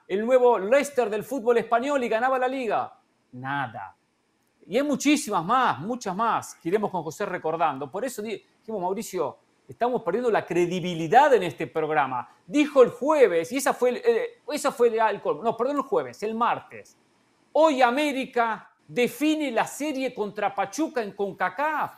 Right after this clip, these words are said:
dijo Mauricio Pedrosa. "Define la serie". No, dijimos con José, "va a ser serie pareja. Falta, eh, se va, esto se define en el Hidalgo, y que vine, y que bla, y que bla". Por goleada para el señor Pedrosa ganaba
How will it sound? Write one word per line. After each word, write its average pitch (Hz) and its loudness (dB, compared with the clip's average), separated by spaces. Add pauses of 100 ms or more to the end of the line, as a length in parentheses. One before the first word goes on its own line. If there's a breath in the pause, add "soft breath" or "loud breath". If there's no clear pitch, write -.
(160)
dijo 214 -4
Mauricio 190 -4
Pedrosa. 175 -8
"Define 254 -6
la 220 -2
serie". 240 -6 (200)
No, 220 4
dijimos 190 -4
con 185 -4
José, 185 -4
"va 175 -2
a 175 -4
ser 202 -6
serie 202 -4
pareja. 196 2 (280)
Falta, 180 -2
eh, 175 -4
se 175 -8
va, 170 -2
esto 196 -6
se 170 -8
define 208 -6
en 196 -8
el 190 -6
Hidalgo, 214 2
y 175 -8
que 185 -6
vine, 233 -6
y - -14
que 190 -6
bla, 226 -2
y 208 -10
que 190 -12
bla". 139 -4 (840)
Por 208 2
goleada 233 4
para 180 0
el 175 -6
señor 208 -2
Pedrosa 190 -4
ganaba 156 -4